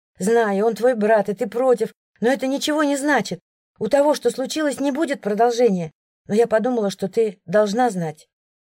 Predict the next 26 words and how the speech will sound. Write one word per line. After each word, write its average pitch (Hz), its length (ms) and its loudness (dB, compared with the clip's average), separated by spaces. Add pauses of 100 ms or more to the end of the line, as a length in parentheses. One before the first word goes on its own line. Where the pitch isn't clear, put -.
Она 277 240 0
молчала, 233 500 0
и 156 80 -2
я 180 160 2
запаниковала 180 680 0
ещё 180 300 -4
больше. 156 500 -4 (460)
Я 185 140 0
что, 175 240 -4
зря 170 260 0
призналась 208 560 -2
ей? 160 220 -6 (360)
Что, - 260 0
если 214 260 0
она 202 160 0
теперь 208 240 -4
не 208 100 0
захочет 240 420 -4
разговаривать 208 600 0
со 165 100 -2
мной? 151 300 -6 (840)
«Почему 285 340 -2
я 240 180 -2
должна 226 320 2
тебя 220 240 -4
ненавидеть?» 233 640 -2